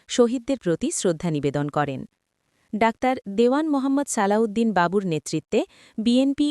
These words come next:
ও এর অঙ্গ সংগঠনের নেতাকর্মীরা মহান মুক্তিযুদ্ধে আত্মোৎসর্গকারী শহীদদের স্মরণ করে ফুলেল শ্রদ্ধা নিবেদন করেন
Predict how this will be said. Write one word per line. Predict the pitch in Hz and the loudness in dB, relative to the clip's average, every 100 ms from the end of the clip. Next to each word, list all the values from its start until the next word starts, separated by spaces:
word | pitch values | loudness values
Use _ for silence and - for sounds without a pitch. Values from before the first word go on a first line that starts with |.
| - | 2
ও | 196 | 2
এর | 196 - | 2 0
অঙ্গ | 190 196 247 | -2 0 -2
সংগঠনের | - 247 254 262 247 240 | -2 0 0 0 0 0
নেতাকর্মীরা | 180 160 185 160 139 143 202 - _ _ | -2 -2 0 0 -2 0 -2 -4 _ _
মহান | 214 226 240 320 | 2 2 2 0
মুক্তিযুদ্ধে | 277 262 262 240 247 214 262 170 | 0 0 -2 -2 -2 -2 -2 0
আত্মোৎসর্গকারী | 180 - 262 - 254 240 254 247 240 | -2 -4 -6 -2 -2 0 0 0 -2
শহীদদের | - 190 190 175 196 - | -2 -2 -2 -2 -2 0
স্মরণ | 190 202 233 | 0 0 0
করে | 160 151 262 - _ - | 0 0 -2 -4 _ -4
ফুলেল | - 262 311 330 | 2 2 2 0
শ্রদ্ধা | - 190 170 180 | 0 0 0 -2
নিবেদন | 151 147 143 147 | 0 -2 -2 -2
করেন | 156 143 | -2 -4